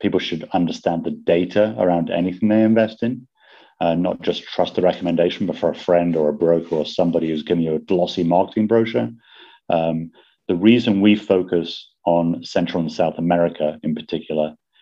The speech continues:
is because on the world map, they are the climates with the most sunshine and rainfall, such that you can actually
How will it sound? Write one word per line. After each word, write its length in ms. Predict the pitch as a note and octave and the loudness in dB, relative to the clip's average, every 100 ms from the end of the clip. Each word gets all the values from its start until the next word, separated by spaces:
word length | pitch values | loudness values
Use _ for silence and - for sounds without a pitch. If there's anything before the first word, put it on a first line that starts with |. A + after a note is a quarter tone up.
| _ _ - | _ _ -2
is 300 | E2 D#2 - | -2 -2 -6
because 460 | F2+ E2+ F2 D#2+ - - - | -8 -4 -2 -2 -6 -10 0
on 180 | A2+ | 4
the 80 | A#2 | 4
world 380 | F#2+ G2+ F#2+ F2+ | 6 4 4 2
map, 420 | F#2 F#2 E2+ - - _ _ _ _ - | -2 0 0 -4 -16 _ _ _ _ 0
they 120 | F2 | 2
are 340 | E2+ E2+ F2 | 4 4 2
the 300 | D#2+ E2 D#2 | 0 -4 -6
climates 760 | - - G#2+ G#2 F#2+ F#2 - - F2+ | -12 -4 0 2 2 -4 -6 -8 -6
with 140 | D2+ | -4
the 60 | E2 | 0
most 340 | E2+ D#2 - | 0 -2 0
sunshine 680 | G#2+ A#2 - A#2 A2+ A2+ A2 | 2 2 0 0 2 0 -4
and 260 | F#2+ F#2 E2 | -4 -2 0
rainfall, 760 | F#2 F#2 F#2 - D#2 D#2 E2+ - _ _ _ - | 0 0 -4 -4 -2 -2 -4 -10 _ _ _ -10
such 320 | - F2+ - | -4 -4 -4
that 100 | F2+ | -8
you 180 | F2+ E2+ | -6 -4
can 160 | E2+ | -2
actually 560 | E2+ E2+ - E2+ D#2 | -2 -4 -6 -6 -6